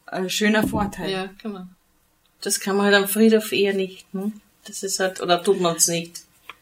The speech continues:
Speaker 1: Also ich bin so
Speaker 2: Das,
Speaker 1: erzogen
Speaker 2: ja.
Speaker 1: worden bei uns am
Speaker 2: Ja.
Speaker 1: Land, ist, also da darf man nicht einmal lachen.
Speaker 2: Ja,
Speaker 1: Also am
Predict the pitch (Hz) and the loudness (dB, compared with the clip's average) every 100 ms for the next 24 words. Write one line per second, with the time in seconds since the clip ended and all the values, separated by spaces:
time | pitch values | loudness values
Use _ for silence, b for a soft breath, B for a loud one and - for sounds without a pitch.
0 | _ _ 208 175 214 240 254 262 240 277 | _ _ 2 4 6 6 6 4 4 4
1 | 262 233 185 190 190 196 202 190 190 170 | 4 4 4 6 4 2 2 2 0 0
2 | 180 185 - - - 170 185 180 175 185 | -2 -2 -4 -4 -2 0 2 2 2 0
3 | 190 180 202 220 208 208 180 160 190 202 | -2 -2 -2 -2 -4 -4 -6 -2 2 2
4 | 196 | 2